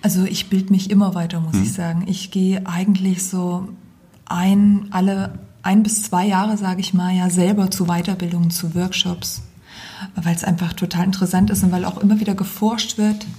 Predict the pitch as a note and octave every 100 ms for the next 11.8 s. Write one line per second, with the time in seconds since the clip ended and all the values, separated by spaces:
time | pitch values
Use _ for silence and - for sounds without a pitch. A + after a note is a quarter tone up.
0 | - F3+ F#3 F#3+ F#3+ F#3+ G3 F#3 F3+ F#3
1 | G3+ G3+ G3 - - - - G#3 G3+ G#3
2 | G3+ F#3+ F#3+ - G3 F3+ F3+ A3 G#3 A#3
3 | G#3+ A#3+ A#3 A#3+ A3+ G#3+ A3+ B3 G#3+ A#3+
4 | B3+ - G#3+ G#3 F#3 F#3+ F#3 F#3 - -
5 | G3 F3+ F#3 G3+ G3+ G3+ G3 F#3+ F#3 F3+
6 | F#3 F#3 F#3 - - - - - F3+ F3+
7 | - - - F#3 F#3 F#3 E3+ F3 - F3
8 | D#3+ D3+ - E3+ D#3+ F#3 E3+ E3 - -
9 | - - - - F#3 F#3+ F3+ F3 - -
10 | - F3+ E3+ E3 E3+ D#3+ - - - -
11 | - - - - - - - F3